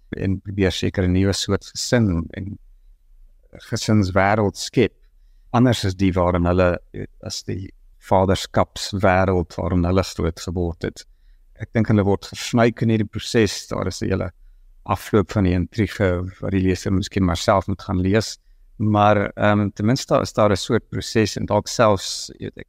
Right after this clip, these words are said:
huiwer om die woord heroïs te gebruik, maar daar is 'n soort moedige proses waardeur hulle gaan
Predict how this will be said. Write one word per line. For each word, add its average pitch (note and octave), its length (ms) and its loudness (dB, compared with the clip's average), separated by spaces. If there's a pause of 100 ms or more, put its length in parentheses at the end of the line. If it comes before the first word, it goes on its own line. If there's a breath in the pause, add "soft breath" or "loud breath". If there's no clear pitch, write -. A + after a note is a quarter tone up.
huiwer G2+ 280 0
om G2 80 2
die F#2+ 100 2
woord F#2+ 200 -4
heroïs A2+ 500 0
te - 120 -8
gebruik, - 400 0
maar C#3 100 -4
daar B2 180 0
is - 160 -8
'n C3 40 -10
soort - 480 -2 (420)
moedige C3 540 2
proses - 640 -2
waardeur F#2+ 280 0
hulle F#2+ 180 0
gaan F#2 400 -2